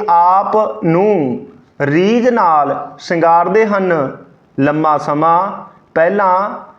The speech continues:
ਤਿਆਰੀਆਂ ਆਰੰਭ ਦਿੰਦੇ ਹਨ। ਪੰਜ ਦਹਾਕੇ ਪਹਿਲਾਂ ਪੰਜਾਬੀਆਂ ਦੇ ਵਿਆਹ ਮਹੀਨਾ ਮਹੀਨਾ ਚੱਲਦੇ ਸਨ। ਹੌਲੀ ਹੌਲੀ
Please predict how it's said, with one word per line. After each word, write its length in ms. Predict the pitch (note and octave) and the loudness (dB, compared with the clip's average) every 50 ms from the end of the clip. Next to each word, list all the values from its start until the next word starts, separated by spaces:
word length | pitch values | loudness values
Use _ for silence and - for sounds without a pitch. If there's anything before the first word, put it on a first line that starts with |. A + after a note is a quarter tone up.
| _ _ _ | _ _ _
ਤਿਆਰੀਆਂ 540 | F3 F3+ F3+ F3+ F#3 F#3 G3 G3+ G#3+ A3 A3 A3 G#3+ G#3+ - - - | 0 2 2 4 2 2 2 0 0 2 2 0 0 -2 -2 -2 0
ਆਰੰਭ 380 | D#3+ D#3+ E3+ F#3+ G#3+ A3 G#3+ G3 B2 A2+ B2+ - - - - _ - | 0 0 0 0 0 0 0 0 -2 -2 -6 -12 -16 -20 -14 _ -4
ਦਿੰਦੇ 380 | B2+ D3 E3 E3 D#3 F3+ E3+ D#3+ | -2 -2 0 0 0 0 0 0
ਹਨ। 480 | D3+ E3+ F#3+ G#3 G#3 G#3 E3 A2 - - - - - _ _ _ _ _ - | 0 -2 -2 -2 -2 -4 -4 -6 -8 -12 -16 -20 -20 _ _ _ _ _ -2
ਪੰਜ 300 | D3 D3 D#3 D#3 D3+ D3+ | -2 -2 0 -2 -2 -2
ਦਹਾਕੇ 580 | C#3+ D3+ C3 C#3+ C#3+ C#3+ C#3+ - - C#3+ C#3+ | -2 -2 0 0 -2 -2 -2 -2 -2 0 0
ਪਹਿਲਾਂ 600 | C#3 C#3+ C#3+ C#3+ D3+ F3+ F#3 F#3 F3+ F#3 G3+ G#3 G#3 - - - - _ _ - | 0 0 0 0 0 0 0 0 0 0 -2 -4 -8 -10 -14 -20 -20 _ _ -6
ਪੰਜਾਬੀਆਂ 720 | D#3+ D#3+ D#3 C#3+ D3+ D3+ C#3+ C#3 C#3+ D#3 D#3 D#3+ D#3+ E3 | -2 -2 0 0 0 0 0 0 0 0 0 2 0 0
ਦੇ 200 | D#3+ F3 F#3 F#3+ G3+ G#3+ G#3 G#3 - - - - - _ - | 0 2 2 2 2 2 0 -2 -6 -10 -14 -20 -20 _ -4
ਵਿਆਹ 380 | C3 C#3 E3 F#3 G3 G#3 A3 A3 | -2 0 2 4 4 2 2 0
ਮਹੀਨਾ 560 | G#3+ G#3+ G#3 G3 A3 A#3 G#3+ F#3+ F#3+ G3 G#3 | 0 -2 -2 0 0 0 2 2 2 0 0
ਮਹੀਨਾ 760 | G#3 G#3+ G#3+ A3 A3 E3+ D3+ D#3+ F3+ - - - - - - - - _ _ _ _ | 0 0 0 0 2 2 2 2 0 0 -2 -4 -6 -10 -16 -20 -20 _ _ _ _
ਚੱਲਦੇ 380 | E3 D#3+ D#3+ D#3+ D#3 E3+ E3+ E3 | 0 0 0 0 0 0 0 0
ਸਨ। 360 | E3+ E3+ E3+ E3+ G3 G#3 G3 D3 G#2 - - - - - _ _ _ _ _ _ - | 0 -2 -2 -2 0 0 -2 -2 -4 -6 -10 -16 -20 -20 _ _ _ _ _ _ -2
ਹੌਲੀ 340 | C#3+ D#3+ F#3 G#3+ A#3 A#3 G#3+ F3+ - D#3+ | 0 0 2 2 0 0 -2 -2 -2 0
ਹੌਲੀ 600 | D#3 F#3+ G3+ G#3+ G#3 G3+ G#3 G#3+ G#3 - - | 0 2 2 2 0 0 -2 -4 -6 -8 -12